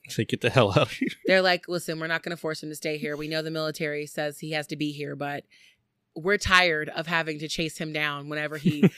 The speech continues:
Speaker 1: <laughs>
Speaker 2: if someone leaves an open door, there's Earl
Speaker 1: Oh,
Speaker 2: running again."
Speaker 1: oh my God.
Speaker 2: So they, like, pretty much just told the military, "Yeah, you should cut your losses with this one."
Speaker 1: <laughs>
Speaker 2: And then the military discharged him.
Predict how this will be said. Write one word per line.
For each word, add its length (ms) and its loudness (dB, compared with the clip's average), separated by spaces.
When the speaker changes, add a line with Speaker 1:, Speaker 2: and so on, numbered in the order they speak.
Speaker 1:
<laughs> 220 -2
Speaker 2:
if 140 4
someone 400 6
leaves 220 0
an 100 -2
open 360 2
door, 480 0
there's 400 8
Earl 640 8
Speaker 1:
Oh, 60 6
Speaker 2:
running 280 6
again." 640 6
Speaker 1:
oh 40 8
my 180 8
God. 520 4
Speaker 2:
So 160 2
they, 160 8
like, 240 2
pretty 180 2
much 200 0
just 140 -2
told 200 -2
the 40 0
military, 560 -2
"Yeah, 480 -2
you 200 -4
should 180 -4
cut 160 0
your 140 -2
losses 360 -4
with 160 -6
this 220 -4
one." 320 8
Speaker 1:
<laughs> 40 6
Speaker 2:
And 220 10
then 380 8
the 80 2
military 440 6
discharged 640 4
him. 260 2